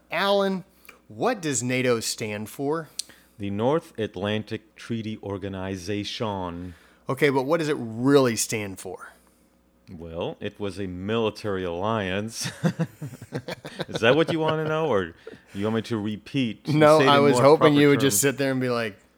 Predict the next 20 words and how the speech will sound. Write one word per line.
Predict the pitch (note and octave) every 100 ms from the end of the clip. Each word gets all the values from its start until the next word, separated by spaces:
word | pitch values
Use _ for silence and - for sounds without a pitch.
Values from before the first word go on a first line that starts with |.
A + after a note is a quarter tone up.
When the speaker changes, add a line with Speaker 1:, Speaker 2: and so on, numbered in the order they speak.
| _ -
Speaker 1:
"What | G#2+ G#2
are | G#2
you |
Speaker 2:
Uh, | G2
Speaker 1:
talking | G2+ G2+ G2
about?" | F2+ F2+ E2
Speaker 2:
yeah, | D#2+
well, | D2 C2+ C#2+
nato. | F2 G2+ G#2 D#2 C#2+ -
It's | F#2+ -
nato. | A#2+ D3+ A#2 D#2 E2+ _
Speaker 1:
<laughs> |
It | - D#3+
means | D#3+ A#3 G3+
nato. | E3+ C#4+ D#4 A2 G2+ - -
Speaker 2:
It |
means | G2+ G#2+ G#2+
nada. | C3 B2 D#2+ D#2+ _ _
No, | F2 E2+ A2 C3+
nato. | - B2 A2 D2